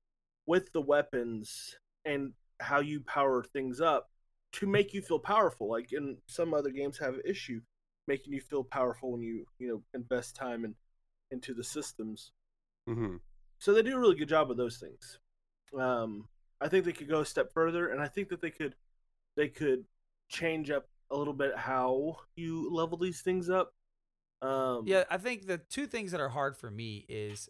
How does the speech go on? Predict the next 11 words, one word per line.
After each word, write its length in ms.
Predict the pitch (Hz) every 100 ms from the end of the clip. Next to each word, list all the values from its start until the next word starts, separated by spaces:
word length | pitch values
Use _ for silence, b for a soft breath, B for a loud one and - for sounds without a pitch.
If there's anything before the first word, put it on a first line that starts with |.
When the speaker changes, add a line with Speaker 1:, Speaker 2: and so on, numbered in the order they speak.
| _
Speaker 3:
how 280 | - 151 135
clear 460 | - - 156 147 147
it 80 | 147
is. 280 | 151 147
Like, 180 | 117 110
it's 160 | - 170
not 140 | 160
very 180 | 175 151
clear 320 | - 151 147
of, 160 | 117 107
like, 180 | 104